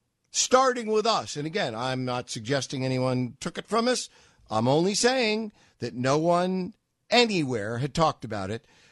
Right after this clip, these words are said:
until one day we spent an hour or two of the show on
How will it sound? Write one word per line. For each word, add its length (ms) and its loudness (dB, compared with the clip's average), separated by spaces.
until 400 2
one 240 2
day 160 0
we 160 -4
spent 380 -2
an 120 -2
hour 500 0
or 140 0
two 220 -4
of 140 -6
the 60 -4
show 400 2
on 500 0